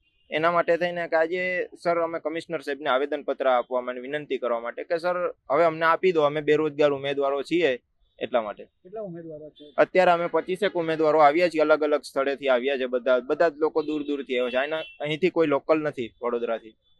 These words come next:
Speaker 2: કોઈને નથી હજી, હજી સુધી મળ્યું?
Speaker 1: નહીં, હજી કોઈને નહીં મળી.
Speaker 2: હવે શું માંગણી તમારી?
Speaker 1: બસ અમને હવે વહેલી ને વહેલી તકે નિમણૂક પત્ર આપો, અમારી એ જ માંગણી છે.
Speaker 2: શું કારણ બતાવવામાં આવે છે? કેમ વિલંબ થાય છે?
Speaker 1: બસ વહીવટી કારણ બતાવવામાં આવે છે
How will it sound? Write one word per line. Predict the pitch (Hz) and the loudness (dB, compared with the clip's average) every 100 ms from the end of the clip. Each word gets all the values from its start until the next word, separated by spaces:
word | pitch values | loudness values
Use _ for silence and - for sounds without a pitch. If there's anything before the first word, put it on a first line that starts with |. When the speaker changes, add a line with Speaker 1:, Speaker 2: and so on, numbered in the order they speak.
| - | -14
Speaker 2:
કોઈને | 190 185 208 | -12 -12 -14
નથી | 185 196 | -16 -16
હજી, | 175 175 | -16 -16
હજી | 427 - 320 | -18 -20 -20
સુધી | - 160 | -20 -20
મળ્યું? | 156 - - 127 | -20 -20 -14 -6
Speaker 1:
નહીં, | 127 120 | -4 -4
હજી | 127 | -6
કોઈને | - 147 143 127 | -2 -2 0 -4
નહીં | 117 | -8
મળી. | 110 104 107 _ _ _ | -12 -16 -18 _ _ _
Speaker 2:
હવે | 151 | -20
શું | 196 190 | -16 -14
માંગણી | 170 160 165 | -14 -14 -18
તમારી? | 151 139 - _ _ _ _ - | -18 -20 -20 _ _ _ _ 0
Speaker 1:
બસ | 160 - | 0 2
અમને | 165 170 185 | -2 0 -2
હવે | 185 175 180 | 0 4 6
વહેલી | 170 170 185 | 6 4 4
ને | 175 | 2
વહેલી | 165 165 | 0 -2
તકે | 156 143 151 151 | -2 0 0 -2
નિમણૂક | 147 160 160 - | -4 -4 -4 -2
પત્ર | 127 131 | 2 4
આપો, | 135 127 | 4 0
અમારી | 131 127 131 | -2 -2 -2
એ | |
જ | 120 | -4
માંગણી | 117 113 113 | -8 -10 -14
છે. | 107 107 _ _ _ _ _ _ | -14 -18 _ _ _ _ _ _
Speaker 2:
શું | 220 | -18
કારણ | 196 170 175 | -12 -12 -12
બતાવવામાં | 170 147 151 147 139 | -14 -12 -14 -14 -18
આવે | 131 127 | -20 -20
છે? | 135 | -20
કેમ | - | -18
વિલંબ | 185 165 151 147 | -14 -12 -12 -14
થાય | - | -18
છે? | - - - - | -20 -20 -10 4
Speaker 1:
બસ | 190 180 | 4 6
વહીવટી | 185 185 202 208 | 4 8 8 6
કારણ | 190 180 175 | 6 6 6
બતાવવામાં | 165 160 147 143 131 | 4 4 4 4 2
આવે | 127 117 | 2 0
છે | 113 | -8